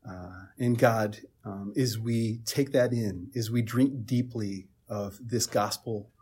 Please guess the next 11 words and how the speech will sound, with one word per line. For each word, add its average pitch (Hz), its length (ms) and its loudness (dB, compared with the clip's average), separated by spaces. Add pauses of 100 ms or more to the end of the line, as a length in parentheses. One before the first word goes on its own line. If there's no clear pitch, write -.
freedom, 104 640 0 (640)
uh, 104 260 -2
would 117 240 0
you 127 100 4
begin 120 840 2
to - 120 -2
do 113 240 0
a 107 40 2
work 101 340 -4
in 95 80 -6
us? - 420 -12